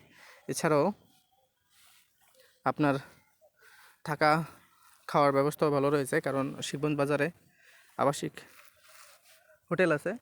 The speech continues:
সেই হোটেলে যে আপনারা চাইলে থাকতে পারেন আমার নাম কইরা। আমার নাম করলে কী হবে যে আপনারা একটু কম পাবেন। তো এখানে, আহ, গরু কিনতে আসলে, আসলে আপনাদের সুবিধাটা কী হতে পারে? তো দেখেন, এখানে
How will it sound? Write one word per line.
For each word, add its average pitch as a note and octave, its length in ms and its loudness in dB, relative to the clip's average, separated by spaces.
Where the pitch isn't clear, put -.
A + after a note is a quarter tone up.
সেই E3 240 -2
হোটেলে E3 320 -2
যে D3+ 140 2
আপনারা C#3+ 320 0
চাইলে C#3 320 -2
থাকতে - 280 -6
পারেন D3 260 -4
আমার C#3+ 200 2
নাম C#3 180 2
কইরা। D3+ 280 0
আমার D3+ 220 0
নাম D3+ 160 0
করলে F3+ 240 2
কী G3+ 120 -2
হবে F3+ 180 2
যে C#3+ 100 2
আপনারা D#3 240 0
একটু D#3+ 180 -2
কম E3 220 0
পাবেন। B2+ 280 0
তো F3 80 -2
এখানে, G3+ 420 2
আহ, E3 300 2
গরু E3 220 2
কিনতে F3+ 260 -2
আসলে, E3+ 220 0
আসলে E3 280 0
আপনাদের D#3+ 280 -2
সুবিধাটা D#3+ 880 -2
কী D#3+ 320 -2
হতে E3 200 -2
পারে? C3+ 200 0
তো F3 60 0
দেখেন, F3 320 2
এখানে F3+ 580 -2